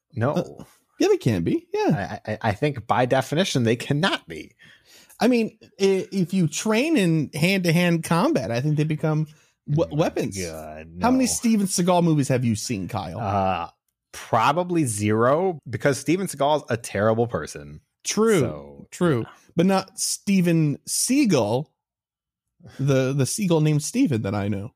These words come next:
Speaker 2: He's in
Speaker 1: Yeah.
Speaker 2: the area. Yeah.
Speaker 1: Probably a nicer person.
Speaker 2: I would assume so. And he's not even a person. So that's how bad Steven Seagal is, huh?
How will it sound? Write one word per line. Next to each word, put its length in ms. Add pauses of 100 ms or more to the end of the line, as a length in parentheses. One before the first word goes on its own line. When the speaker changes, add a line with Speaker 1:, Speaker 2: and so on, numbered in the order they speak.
(540)
Speaker 2:
He's 140
in 60
Speaker 1:
Yeah. 180
Speaker 2:
the 60
area. 160 (220)
Yeah. 200
Speaker 1:
Probably 240
a 60
nicer 280
person. 480 (140)
Speaker 2:
I 80
would 100
assume 300
so. 400
And 120
he's 140
not 140
even 160
a 40 (240)
person. 460
So 140
that's 180
how 140
bad 360
Steven 240
Seagal 480
is, 100
huh? 200